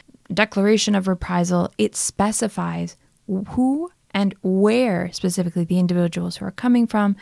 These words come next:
are the ones who are liable. Now, the actual size of that community can depend on the community itself. So this is easier to see in the, uh, Italian city-states.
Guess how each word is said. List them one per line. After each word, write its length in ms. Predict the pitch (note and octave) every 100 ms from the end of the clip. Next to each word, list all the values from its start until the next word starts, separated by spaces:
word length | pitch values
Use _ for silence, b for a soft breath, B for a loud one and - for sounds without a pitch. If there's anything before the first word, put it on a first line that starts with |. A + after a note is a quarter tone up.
| B B B B
are 160 | G3+ G3+
the 80 |
ones 200 | G3 F3+
who 120 | F3 F3+
are 120 | E3+
liable. 600 | E3 E3+ E3+ - - - _ b b b b
Now, 280 | A#3+ B3 G#3
the 160 | G#3+ -
actual 640 | B3+ - B3+ A#3 G#3+ - _
size 680 | - - A#3+ C4 D#4+ E4 C4
of 100 | A3
that 240 | G#3 -
community 800 | - G#3 G#3+ B3+ B3+ G3 - G#3 b b b b b
can 240 | - A3
depend 600 | G#3 G#3+ - G#3+ G#3+ G#3 -
on 320 | - G3+ G3+ G3+
the 80 |
community 460 | F#3+ - G3 F#3+ F#3
itself. 600 | - - - - G3+ - b b b -
So 120 | A3
this 120 | A#3+
is 120 | A#3+
easier 360 | A#3+ A#3+ A#3 A#3+
to 100 | G#3
see 340 | - G#3 G3+
in 200 | G3+ G3
the, 300 | F#3+ F#3 F3+ -
uh, 280 | F#3 F#3+ -
Italian 560 | G3+ - A3 A3+ A3 G3
city-states. 800 | A3 G#3+ A#3 - E4 F#4+ -